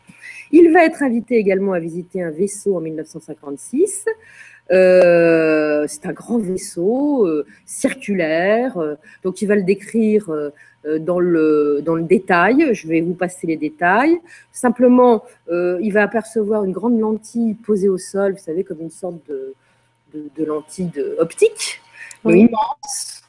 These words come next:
Speaker 1: et à travers laquelle il va voir, euh, quand le, le vaisseau aura décollé, euh, ce qui, ce qu'il aura pas senti, parce que ça fait à peine une petite secousse, mais il verra le toit d'une voiture. Il va être complètement surpris, et il va lui dire, « Mais on est juste au-dessus. » Ils vont lui dire, « Non, non,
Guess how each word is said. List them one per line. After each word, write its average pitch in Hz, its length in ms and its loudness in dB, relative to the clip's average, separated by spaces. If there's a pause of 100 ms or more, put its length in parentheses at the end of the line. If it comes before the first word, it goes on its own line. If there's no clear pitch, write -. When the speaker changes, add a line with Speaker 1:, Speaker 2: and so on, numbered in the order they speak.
(280)
Speaker 1:
et 185 80 4
à 202 60 4
travers 208 300 2
laquelle 196 360 4
il 285 80 6
va 214 120 4
voir, 196 560 2 (320)
euh, 170 160 0
quand 220 280 -6
le, 175 360 0
le 165 100 -2
vaisseau 202 360 -2
aura 175 160 0
décollé, 190 640 2
euh, 160 100 -2
ce - 80 -14
qui, 202 220 -10
ce - 80 -20
qu'il 220 160 -2
aura 214 160 0
pas 214 100 -6
senti, 214 300 -8
parce - 100 -16
que 185 80 -8
ça 175 160 -10
fait 170 180 -12
à 185 120 -4
peine 208 260 -4
une 170 80 -6
petite - 200 -18
secousse, 269 640 -2 (480)
mais 202 120 4
il 220 80 4
verra 208 400 4
le 214 120 6
toit 302 160 2
d'une 269 160 4
voiture. 240 580 0 (560)
Il - 40 -20
va 190 60 -20
être - 80 -18
complètement 196 440 -6
surpris, - 480 -8 (600)
et 180 80 0
il 170 100 -4
va 180 140 0
lui 180 200 -4
dire, « 220 180 0 (100)
Mais 160 140 0
on 151 300 -8
est 185 80 -2
juste 214 260 -2
au-dessus. » 311 440 4
Ils 202 60 0
vont 180 80 0
lui 185 120 0
dire, « 175 160 0 (140)
Non, 277 140 0
non, 370 220 -2